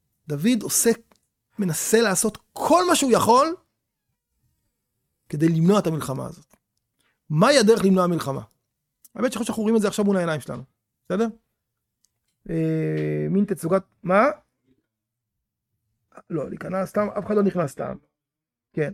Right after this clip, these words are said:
הדרך היא להביא כוח מסיבי, אני חושב שזה מה שטראמפ נראה לי מנסה לעשות עכשיו. כלומר, הוא, ברור שהוא לא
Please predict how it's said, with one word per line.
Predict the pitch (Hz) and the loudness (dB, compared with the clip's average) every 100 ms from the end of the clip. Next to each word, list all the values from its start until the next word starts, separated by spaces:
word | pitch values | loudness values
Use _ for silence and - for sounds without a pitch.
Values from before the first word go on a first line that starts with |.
| - | -8
הדרך | 175 247 294 226 | 0 4 4 2
היא | 247 285 302 - _ _ _ _ _ _ | 2 4 4 -2 _ _ _ _ _ _
להביא | 170 170 185 269 - | -6 -4 0 -2 -2
כוח | 269 262 - - | 2 2 0 0
מסיבי, | 208 190 - 247 214 170 196 | 2 4 4 4 4 2 -2
אני | 196 | -6
חושב | 247 | -10
שזה | 226 226 - 214 | -2 -2 -2 -6
מה | 233 | -4
שטראמפ | 220 208 220 175 - | -4 -2 -4 -4 -8
נראה | 185 | -4
לי | 196 | -2
מנסה | 170 151 | -2 -2
לעשות | 185 160 - | -2 -4 -8
עכשיו. | - 156 185 _ _ _ _ _ _ | -10 -10 -12 _ _ _ _ _ _
כלומר, | 160 185 | -4 -2
הוא, | 190 | 0
ברור | 202 262 | 0 -2
שהוא | 254 247 | 0 4
לא | 220 | 4